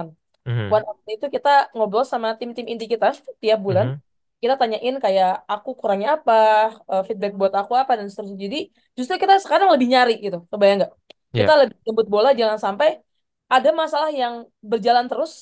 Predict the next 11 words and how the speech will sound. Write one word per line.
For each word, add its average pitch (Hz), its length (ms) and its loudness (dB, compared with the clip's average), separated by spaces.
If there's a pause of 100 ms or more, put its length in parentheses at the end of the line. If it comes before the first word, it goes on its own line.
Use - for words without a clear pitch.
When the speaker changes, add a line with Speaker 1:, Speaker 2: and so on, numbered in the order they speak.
(120)
Speaker 1:
kita 254 200 -2
nggak 233 220 -2
sadar, 226 280 2 (420)
kemudian 240 440 -2
baru 240 180 0 (400)
pecah 320 300 -4 (120)
saat 302 240 -4 (280)
kondisinya 233 440 0
udah 233 160 0
ter-, 226 240 -4
semakin 247 240 -2